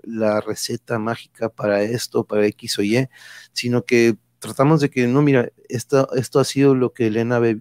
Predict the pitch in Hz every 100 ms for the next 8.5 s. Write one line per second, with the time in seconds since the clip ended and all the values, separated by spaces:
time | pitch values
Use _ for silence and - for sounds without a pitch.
0 | - 127 - 117 110 110 131 143 123 -
1 | 123 120 - 107 101 123 127 123 120 -
2 | 113 117 120 120 117 127 - 117 - 110
3 | 113 123 - 113 120 120 - - - -
4 | _ 113 - - 110 101 101 110 - 117
5 | - - 107 110 117 110 104 104 120 107
6 | 101 110 104 104 - 104 104 98 _ 127
7 | 113 - _ - 110 - 117 120 120 139
8 | 135 135 135 139